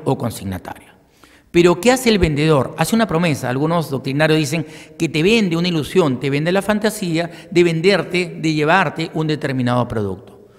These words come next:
Pero si nosotros analizamos fríamente, el vendedor tiene la capacidad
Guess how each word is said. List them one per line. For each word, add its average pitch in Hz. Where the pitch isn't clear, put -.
Pero 160
si 175
nosotros 202
analizamos 151
fríamente, 139
el 151
vendedor 143
tiene 190
la 175
capacidad 127